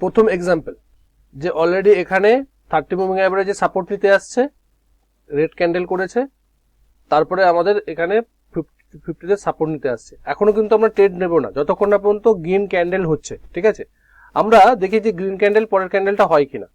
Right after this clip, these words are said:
দেখুন, পরের ক্যান্ডেলটা গ্রিন ক্যান্ডেল হল, রাইট? গ্রিন ক্যান্ডেল হয়েছে, তো আমরা এবারে কি করব? আমরা এখানে ট্রেডে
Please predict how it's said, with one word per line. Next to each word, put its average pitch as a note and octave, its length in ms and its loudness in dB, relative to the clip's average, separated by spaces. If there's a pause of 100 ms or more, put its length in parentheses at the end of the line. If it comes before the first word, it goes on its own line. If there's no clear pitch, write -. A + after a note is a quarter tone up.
(640)
দেখুন, C#3 180 2 (140)
পরের D#3+ 200 2
ক্যান্ডেলটা F#3+ 400 0
গ্রিন E3+ 220 -6
ক্যান্ডেল E3 320 0
হল, A2 80 -6 (240)
রাইট? D3 180 0 (840)
গ্রিন E3 180 -4
ক্যান্ডেল G3+ 280 2
হয়েছে, G3+ 180 0 (200)
তো G#3 40 -2 (240)
আমরা G#3+ 220 4
এবারে A#3+ 240 4
কি A#3+ 140 -4
করব? B3 140 4 (100)
আমরা A#3 140 2
এখানে A#3+ 160 2 (120)
ট্রেডে G3 240 4